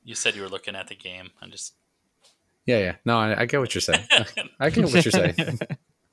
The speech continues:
Speaker 2: Um,
Speaker 1: Uh,
Speaker 2: but yeah, no, it, it works for the, yeah, as you said, it works for the art style. So I, <sighs> uh, you could have better,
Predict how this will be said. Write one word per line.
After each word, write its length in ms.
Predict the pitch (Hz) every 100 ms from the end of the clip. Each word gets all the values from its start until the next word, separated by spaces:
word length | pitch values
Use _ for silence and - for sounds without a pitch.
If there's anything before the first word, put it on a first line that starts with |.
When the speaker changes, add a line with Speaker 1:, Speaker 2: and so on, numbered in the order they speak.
| _ _ _ _ _ - - -
Speaker 2:
Um, 120 | - 113
Speaker 1:
Uh, 760 | 127 120 127 120 113 113 110 110 - -
Speaker 2:
but 140 | 147
yeah, 260 | 165 123 113
no, 260 | 156 190
it, 240 | 143 151 143
it 140 | 156
works 220 | 135 156
for 140 | - 139
the, 120 | 131
yeah, 260 | 135 151 92
as 340 | 95 135 131
you 80 | 139
said, 160 | 143
it 40 | 110
works 200 | 110 107
for 80 | 117
the 140 | 104
art 180 | 95 104
style. 240 | - 90
So 180 | 87 104
I, 220 | 101 95 85 - 87 _ _ _ _ _ _ _ _ _ _ _ _ _ _ _ _ _ _ 110 - - - 113
<sighs> 0 |
uh, 60 | 131
you 180 | 135 131
could 160 | 147
have 280 | 120 135 123
better, 640 | 117 117 123 117 110 104